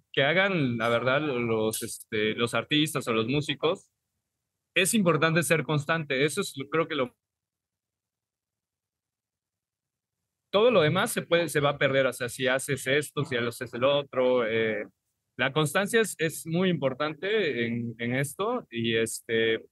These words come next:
para mí el, el periodo de formación es, este,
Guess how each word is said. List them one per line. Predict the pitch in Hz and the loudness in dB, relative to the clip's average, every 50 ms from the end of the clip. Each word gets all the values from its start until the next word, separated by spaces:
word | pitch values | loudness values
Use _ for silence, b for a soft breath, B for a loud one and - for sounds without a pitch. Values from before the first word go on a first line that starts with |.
| _ _ _ _ _ _ | _ _ _ _ _ _
para | - 143 143 139 | 0 2 2 2
mí | 160 165 175 185 | 2 4 4 4
el, | 190 190 180 185 | 4 4 2 2
el | 139 143 139 | 2 0 2
periodo | - 143 139 147 170 175 | 2 2 2 4 4 4
de | 185 185 165 | 4 4 2
formación | 151 147 131 135 127 123 - - 151 151 160 175 185 185 165 - | 0 -2 -2 -2 -2 -4 -4 -4 -2 -2 0 -2 -2 -6 -6 -6
es, | 127 131 131 - - - - 135 120 127 | -6 -6 -6 -8 -10 -10 -10 -8 -6 -6
este, | 127 123 - - - - 120 117 113 113 113 113 110 110 110 | -6 -6 -6 -8 -10 -4 -2 0 2 2 2 2 0 0 -2